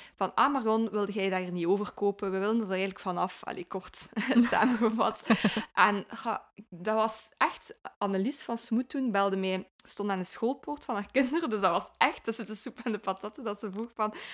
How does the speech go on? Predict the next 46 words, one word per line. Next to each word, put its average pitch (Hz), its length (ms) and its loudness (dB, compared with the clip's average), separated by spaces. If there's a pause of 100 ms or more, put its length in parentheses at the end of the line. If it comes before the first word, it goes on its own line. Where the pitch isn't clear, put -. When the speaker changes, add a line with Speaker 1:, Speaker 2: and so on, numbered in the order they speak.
(180)
Speaker 1:
"Ah - 140 0
ja, 277 140 4
we 262 60 6
willen 254 200 6
er, 233 40 0
we 226 60 -4
gaan 226 80 0
er 220 60 -2 (180)
eigenlijk 220 140 -2
mee 202 100 -2
stoppen, 294 360 -4
zie 240 120 0
je 220 60 0
dat 202 140 2
niet 196 120 0
zitten?" 240 360 -2 (580)
Maar 190 360 0 (240)
dat 190 120 4
was 190 180 2
gelijk... 196 300 -6 (300)
Die 185 160 -6
puzzelstukjes 226 680 -2
vielen 214 200 -2
weer 190 160 0
samen, 202 380 -2
van, 196 120 -2
"Ja, 185 100 -2
als 196 100 -2
ik 175 140 -8
dat 196 220 -2
doe 196 160 0
en 190 100 -2
mijn 185 180 -2
boek 208 140 -4
komt 190 220 -4
dan 185 180 -2
uit 190 240 -4
en 190 100 -6
je 190 60 -6
kunt 190 180 -6
eigenlijk 202 300 -4
alles 208 300 0
bij 190 120 -2
mij 196 280 0
vinden, 180 380 -2 (460)
ehm, 185 640 -2